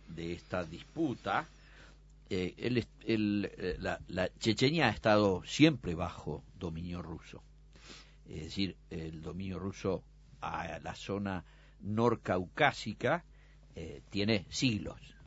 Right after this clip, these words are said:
Y, eh, lo que tiene, eh, saliente o diferente en,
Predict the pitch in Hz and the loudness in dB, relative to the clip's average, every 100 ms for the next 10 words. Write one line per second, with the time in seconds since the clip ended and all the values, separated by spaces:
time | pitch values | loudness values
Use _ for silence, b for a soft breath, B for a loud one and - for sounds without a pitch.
0 | - b b b b 101 127 226 269 - | -20 b b b b 4 6 6 2 -10
1 | - - 107 101 98 95 87 - - - | -18 0 4 6 6 2 -4 -14 -20 -20
2 | - 101 104 101 107 - 127 170 175 165 | -6 0 0 2 0 0 4 6 6 6
3 | 135 113 101 87 - - 95 110 156 170 | 6 6 4 0 -6 -2 0 4 2 2
4 | - 120 107 107 - 107 123 151 - 127 | 0 2 2 0 2 4 4 4 2 2
5 | - - 92 | 2 -6 -10